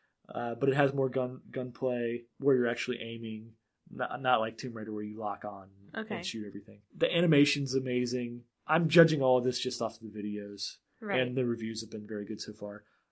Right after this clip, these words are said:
Speaker 1: I downloaded the demo, but I have <laughs> not had a chance to play it because after downloading it, my P S three got packed away.
Speaker 2: Right.
Speaker 1: And it's sitting down
Speaker 2: And
Speaker 1: in the
Speaker 2: then
Speaker 1: basement
Speaker 2: again,
Speaker 1: right
Speaker 2: we've
Speaker 1: now.
Speaker 2: already mentioned not hooked up.
Speaker 1: Uh, so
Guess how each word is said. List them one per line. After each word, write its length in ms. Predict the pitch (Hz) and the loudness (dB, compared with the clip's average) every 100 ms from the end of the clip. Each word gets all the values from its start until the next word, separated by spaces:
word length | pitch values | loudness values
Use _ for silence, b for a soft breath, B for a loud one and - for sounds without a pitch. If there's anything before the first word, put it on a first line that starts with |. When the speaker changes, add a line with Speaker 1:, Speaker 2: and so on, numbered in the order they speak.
| _ _ - | _ _ 2
Speaker 1:
I 160 | 139 | 6
downloaded 500 | 147 143 160 175 185 | 8 8 8 8 6
the 80 | 170 | 4
demo, 300 | 160 170 175 | 4 8 8
but 100 | 143 | 8
I 80 | 135 | 6
have 120 | 139 | 6
<laughs> 20 | |
not 200 | 135 151 | 4 2
had 140 | 143 127 | 2 -2
a 60 | |
chance 320 | 127 127 123 - | -2 -4 -4 -6
to 60 | |
play 200 | - 120 | -2 0
it 120 | 143 143 | 0 0
because 380 | 127 120 - - - | -4 -6 -8 -10 -4
after 280 | 113 - 127 | -2 0 2
downloading 440 | 120 127 131 131 | 4 4 0 2
it, 120 | 135 | 0
my 100 | 135 | 0
P 160 | 117 120 | -6 -4
S 120 | 113 | -4
three 160 | - 123 | -4 -2
got 160 | 113 | -2
packed 260 | - 113 113 | -4 -6 -6
away. 380 | 113 113 117 123 _ _ - | -6 -4 -4 -6 _ _ -2
Speaker 2:
Right. 280 | 220 294 - | -2 -2 -4
Speaker 1:
And 100 | 110 | -4
it's 140 | 110 | 0
sitting 180 | - 120 | 0 0
down 140 | 110 110 | 0 0
Speaker 2:
And 40 | |
Speaker 1:
in 60 | 101 | 0
the 60 | |
Speaker 2:
then 80 | 107 | 0
Speaker 1:
basement 260 | 113 214 - | 0 2 2
Speaker 2:
again, 80 | 202 | 2
Speaker 1:
right 120 | - | 2
Speaker 2:
we've 100 | 214 | 4
Speaker 1:
now. 80 | 202 | 4
Speaker 2:
already 240 | 202 202 | 4 0
mentioned 420 | 185 185 196 190 | -4 -8 -10 -10
not 220 | 180 165 | -8 -10
hooked 240 | 185 180 - | -12 -20 -14
up. 160 | 165 - - _ _ _ | -14 -16 -20 _ _ _
Speaker 1:
Uh, 320 | 117 117 104 - - | -2 0 0 -4 -4
so 500 | - 139 127 120 | 2 4 4 0